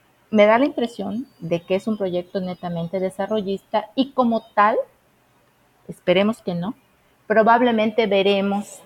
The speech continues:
las distorsiones en unos años que se generarán como las que genera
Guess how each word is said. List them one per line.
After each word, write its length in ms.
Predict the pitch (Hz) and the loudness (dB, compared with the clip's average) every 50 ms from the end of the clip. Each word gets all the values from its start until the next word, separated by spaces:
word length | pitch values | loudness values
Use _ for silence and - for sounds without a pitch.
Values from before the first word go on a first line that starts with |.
| _ _ _ _ | _ _ _ _
las 400 | - 190 190 190 196 190 185 185 | 0 2 2 2 2 0 -2 0
distorsiones 1040 | 226 247 247 254 - _ - 196 190 - - _ _ 196 190 180 175 175 175 180 180 _ _ _ - - | 0 0 0 0 -4 _ -4 -4 -4 -4 -14 _ _ -6 -4 -4 -4 -4 -6 -8 -12 _ _ _ -14 -12
en 180 | 175 175 175 | -10 -8 -6
unos 320 | 185 185 185 185 - - 196 | -6 -6 -8 -10 -10 -8 -6
años 460 | 175 170 170 170 175 180 - - _ _ _ - - _ _ _ _ _ _ - | -4 -4 -4 -6 -6 -8 -12 -18 _ _ _ -20 -20 _ _ _ _ _ _ 0
que 100 | 208 208 | 0 2
se 140 | - 262 - | 2 -2 -2
generarán 680 | - 220 208 202 196 190 190 190 190 196 208 240 403 453 - _ _ _ _ _ _ _ _ _ _ _ _ _ _ _ _ _ _ | -2 -2 -2 0 0 2 2 2 2 0 -2 -2 -4 -8 -12 _ _ _ _ _ _ _ _ _ _ _ _ _ _ _ _ _ _
como 280 | - 233 226 226 233 226 | 2 2 4 6 6 4
las 160 | 220 247 240 | 4 2 0
que 200 | - - 240 233 | 0 -2 -2 -2
genera 500 | - 277 247 233 247 254 277 277 277 | 0 0 2 2 4 2 2 0 -2